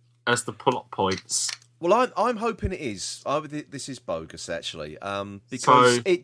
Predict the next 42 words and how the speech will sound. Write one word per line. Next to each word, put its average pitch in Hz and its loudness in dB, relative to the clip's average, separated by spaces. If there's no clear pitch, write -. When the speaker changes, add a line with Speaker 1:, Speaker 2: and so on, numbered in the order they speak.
Speaker 1:
know, 107 8
Speaker 2:
doesn't. 113 4
Speaker 1:
maybe 135 6
Speaker 2:
it, 120 0
Speaker 1:
this 131 2
is. 101 0
Speaker 2:
this 185 0
doesn't 220 -2
tie 165 0
in 107 -4
to - -8
what 143 -4
we 143 0
already 143 -2
know 90 0
about 101 0
Speaker 1:
Yeah. 165 6
Speaker 2:
what, 127 -2
what, 139 0
what 180 4
we've 180 2
been 156 -4
told 135 -2
is 107 -12
going 90 -4
to - -14
be 87 -6
the 85 -12
Series 85 -8
nine 80 -10
opener. 71 -12
Speaker 1:
Yeah. 104 4
Speaker 2:
It 98 -12
doesn't 156 -2
tie 147 -2
into 135 -4
it - -4
at - -6
all. 92 -2
So 120 2
it's 143 -6
either 127 0